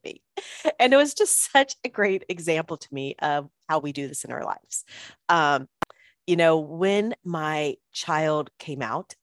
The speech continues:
I started joining all these Facebook groups, right? And trying to find support and trying to find help and really reaching out, you know, trying to find a community 'cause we all need,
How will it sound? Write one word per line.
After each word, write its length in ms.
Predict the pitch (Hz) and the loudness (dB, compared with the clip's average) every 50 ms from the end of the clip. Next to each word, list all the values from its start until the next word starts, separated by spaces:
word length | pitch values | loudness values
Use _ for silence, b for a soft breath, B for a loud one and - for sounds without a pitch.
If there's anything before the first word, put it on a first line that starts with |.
| _ _ - | _ _ -10
I 340 | 151 151 156 160 160 160 156 | -6 -4 -2 -2 -2 -2 -4
started 480 | - - - 151 147 147 156 147 - | -4 -2 -2 -2 0 0 -2 -4 -4
joining 420 | - - 151 143 147 143 143 139 139 - | -6 -6 -4 -4 -4 -4 -4 -6 -4 -4
all 220 | - 131 139 143 151 | -4 -2 -2 -4 -4
these 280 | 127 135 131 131 - | -4 -6 -8 -8 -8
Facebook 400 | - - 311 330 - - 143 - | -6 -6 -6 -6 -6 -10 -12 -14
groups, 400 | _ - - - - _ - - | _ -12 -14 -14 -12 _ -14 -10
right? 320 | - 117 127 156 208 - - B B B B B B B _ _ | -6 -4 -4 -4 -4 -6 -8 B B B B B B B _ _
And 560 | - 156 156 156 151 151 147 147 143 143 147 | -6 -2 -2 0 0 0 0 0 0 -2 -4
trying 300 | - - - 190 185 185 | -6 -4 -2 0 0 0
to 60 | 190 | 0
find 300 | 185 - 170 151 151 147 | -2 -2 -2 -2 -2 -2
support 420 | - - - - - - - - - _ | -4 -8 -8 -10 -10 -10 -12 -12 -12 _
and 120 | - 135 | -12 -12
trying 340 | - - - 170 160 160 160 | -10 -8 -4 -4 -2 -2 -2
to 80 | 165 165 | -4 -6
find 640 | - - 151 143 139 135 135 135 131 131 135 131 - B B B B B B B - | -4 -4 -2 -2 -2 -2 -4 -4 -4 -6 -8 -10 -12 B B B B B B B -2
help 320 | - 139 127 - - - - _ | 0 0 0 -2 -6 -16 -18 _
and 600 | - 139 135 131 127 127 127 123 123 127 131 - - - _ _ _ - | -12 -8 -6 -6 -4 -4 -4 -4 -6 -8 -8 -12 -14 -18 _ _ _ -20
really 380 | 170 156 165 175 165 156 156 | -12 -6 -4 -4 -2 -2 -4
reaching 400 | 135 139 151 147 - - 143 135 | -6 -8 -8 -8 -6 -6 -4 -4
out, 280 | 131 127 123 123 127 - | -2 -2 -2 -2 -4 -4
you 100 | - 156 | -4 -6
know, 220 | 143 123 120 127 123 | -4 -4 -4 -6 -6
trying 240 | - - 165 147 | -6 -4 -4 -4
to 60 | 147 151 | -4 -4
find 160 | 165 143 127 | -6 -6 -6
a 20 | |
community 520 | 123 - - 214 269 311 175 123 - - - _ | -8 -8 -4 -2 -2 -2 -2 -4 -6 -10 -14 _
'cause 140 | - 131 135 | -18 -12 -8
we 120 | 147 147 | -4 -2
all 140 | 143 143 139 | -2 -2 -2
need, 220 | 139 139 127 - | -4 -8 -10 -10